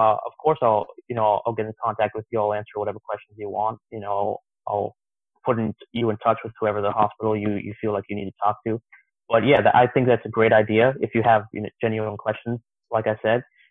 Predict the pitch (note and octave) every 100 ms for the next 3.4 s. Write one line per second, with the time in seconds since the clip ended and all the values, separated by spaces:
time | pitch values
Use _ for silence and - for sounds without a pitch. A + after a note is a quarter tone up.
0 | _ - A#2+ A#2+ A2+ G#2 A2 A#2 A2 -
1 | A2 - B2 A#2+ - G#2+ G2 G#2+ A2 A#2+
2 | A2+ A#2 A2+ A2+ - A#2 A#2 A2 A#2 A#2
3 | A2 A2 F#2